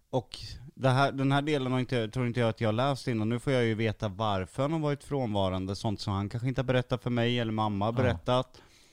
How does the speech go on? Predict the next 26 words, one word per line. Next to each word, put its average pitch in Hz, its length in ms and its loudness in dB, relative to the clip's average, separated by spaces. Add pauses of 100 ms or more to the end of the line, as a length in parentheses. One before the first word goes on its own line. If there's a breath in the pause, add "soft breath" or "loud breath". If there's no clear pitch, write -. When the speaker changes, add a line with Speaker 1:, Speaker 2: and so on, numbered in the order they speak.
(320 soft breath)
Speaker 1:
Men 120 240 2
jag 120 80 4
vet 120 280 0
ju 139 60 4
att 123 80 -2
här 135 220 4
kommer 107 260 -2
det 101 100 -2
bli 98 160 -2
kaos. - 680 -4
Speaker 2:
Mm. 92 240 -4 (1000 loud breath)
Speaker 1:
För 131 100 -2
Speaker 2:
Ja. 123 80 4
Speaker 1:
nu, 135 180 8
nu 139 180 4
får 131 200 -2
ju 123 60 2
min 110 240 0
mamma 98 560 0 (640)
så 135 340 0
många 104 500 0
att 107 200 -4
jobba 90 460 -2 (140)
emot. 113 460 0
Speaker 2:
Ja, 101 280 -4
precis. - 460 -8